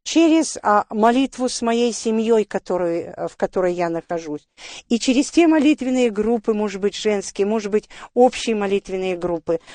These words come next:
которые находятся в церквах. И, а, особенно хотелось обратиться к радиослушательницам, которые,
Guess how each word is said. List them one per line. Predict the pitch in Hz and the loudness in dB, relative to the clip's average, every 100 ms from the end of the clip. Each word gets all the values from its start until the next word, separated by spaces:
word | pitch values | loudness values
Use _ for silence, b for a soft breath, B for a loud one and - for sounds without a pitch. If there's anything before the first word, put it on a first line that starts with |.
| - | -4
которые | 196 202 190 185 | -2 0 0 0
находятся | 180 - 180 170 - 175 | -2 0 0 0 -4 -6
в | - | -6
церквах. | - 170 - 165 123 - _ - | -6 -6 -2 0 0 -4 _ 0
И, | 233 262 240 - | 4 6 4 2
а, | 202 214 208 233 | 2 4 4 2
особенно | 226 302 247 247 | 2 0 2 0
хотелось | 233 226 247 233 - | 0 -2 0 -2 -2
обратиться | 208 208 208 - 233 226 | -2 -2 -2 -4 -4 -4
к | 214 | -2
радиослушательницам, | 220 226 - 302 - 214 202 190 220 202 | 0 -2 -2 -4 -4 -4 -4 -4 -6 -2
которые, | 247 262 277 254 | -2 2 2 2